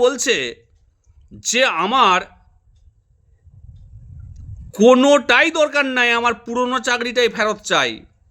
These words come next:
কারণ আমি যেটা সসম্মানে পেয়েছিলাম, সসম্মানে চাকরি করছিলাম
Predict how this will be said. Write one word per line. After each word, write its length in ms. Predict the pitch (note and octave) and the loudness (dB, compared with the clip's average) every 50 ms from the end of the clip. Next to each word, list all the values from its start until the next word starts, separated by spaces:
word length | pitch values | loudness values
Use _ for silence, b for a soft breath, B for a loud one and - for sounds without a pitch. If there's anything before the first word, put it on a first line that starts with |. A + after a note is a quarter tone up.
| _ _ _ - - _ _ - | _ _ _ -20 -20 _ _ -4
কারণ 400 | D3+ D#3+ F#3 G3+ A#3+ C4+ D4 D4+ D#4 E4+ - _ _ _ - _ _ _ _ _ _ _ - - - - | 0 2 4 4 4 4 2 0 -2 -6 -12 _ _ _ -20 _ _ _ _ _ _ _ -20 -14 -8 -4
আমি 140 | C3+ E3+ F3+ F#3 | -4 -2 -2 -2
যেটা 180 | G3 G#3 G#3 G3+ - - | -2 -2 -2 -4 -4 -4
সসম্মানে 680 | F3+ G3 G3+ G3 - F3 E3 - F3+ F#3+ G3+ A3 G#3+ | -2 -2 -2 -2 -6 -8 -6 -4 -2 -2 0 0 -2
পেয়েছিলাম, 560 | G#3 G#3+ G3+ G#3 A#3+ G#3 - B3+ B3+ C4 C4+ C4+ - - _ _ _ - | -2 -2 0 0 0 -2 -4 -2 -2 0 -2 -2 -4 -10 _ _ _ -12
সসম্মানে 600 | - D3+ F3 F3 - F3 F3 F3+ F3+ F3+ F3 E3+ D#3 | -8 -8 -6 -6 -6 -6 -6 -6 -4 -4 -4 -4 -4
চাকরি 300 | D3+ D#3 C#3 D3 F3 F#3 | -4 -4 -4 -4 -6 -6
করছিলাম 500 | F#3 A3 G#3+ G#3 - B3+ A#3+ B3+ C4 C#4 | -4 -4 -4 -4 -2 -2 0 2 2 0